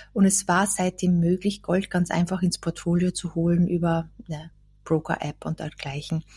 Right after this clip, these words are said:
Und das hat den Goldpreis für vier, ja sogar verfünffacht innerhalb von kurzer Zeit. Und seitdem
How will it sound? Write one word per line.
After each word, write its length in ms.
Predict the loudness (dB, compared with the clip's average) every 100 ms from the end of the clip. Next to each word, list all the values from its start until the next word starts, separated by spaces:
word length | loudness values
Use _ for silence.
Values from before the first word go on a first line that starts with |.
| -16 -14 -14 -12 0
Und 240 | 0 2
das 240 | 0 2
hat 320 | -2 -2 -2 2
den 240 | 2 2
Goldpreis 760 | 0 0 -2 -4 -2 0 -2 -10 -20 -20
für 180 | -4 0
vier, 320 | 0 2 4
ja 180 | 6 4
sogar 280 | 0 -2 -4
verfünffacht 840 | -2 -6 0 4 4 2 -6 -4
innerhalb 360 | 0 2 2 0
von 160 | -2 0
kurzer 400 | -2 -2 -4 -4
Zeit. 320 | -4 -4 -2
Und 100 | -2
seitdem 560 | -2 -6 -2 2 2